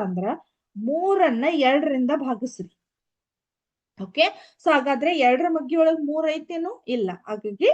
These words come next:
ಎರಡ್ ಒಂದ್ಲೆ ಎರಡು, ಮೂರು ಮೈನಸ್ ಎರಡು ಮಾಡ್ದಾಗ ಒಂದ್ ಬಂತು. ಇಲ್ಲೊಂದ್ ಪಾಯಿಂಟ್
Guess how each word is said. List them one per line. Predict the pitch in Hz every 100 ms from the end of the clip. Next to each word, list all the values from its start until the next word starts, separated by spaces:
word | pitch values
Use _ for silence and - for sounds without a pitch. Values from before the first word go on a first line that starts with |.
| - _ 233
ಎರಡ್ | 233 233 226
ಒಂದ್ಲೆ | 214 220 220 320 453
ಎರಡು, | 240 185 180 175 302 - _ _ _
ಮೂರು | 214 269 320 359 370
ಮೈನಸ್ | 330 269 277 302 294
ಎರಡು | 254 254 262
ಮಾಡ್ದಾಗ | 254 240 247 208
ಒಂದ್ | 196 220 233
ಬಂತು. | 254 247 330 339
ಇಲ್ಲೊಂದ್ | 247 226 214
ಪಾಯಿಂಟ್ | - 240 269 302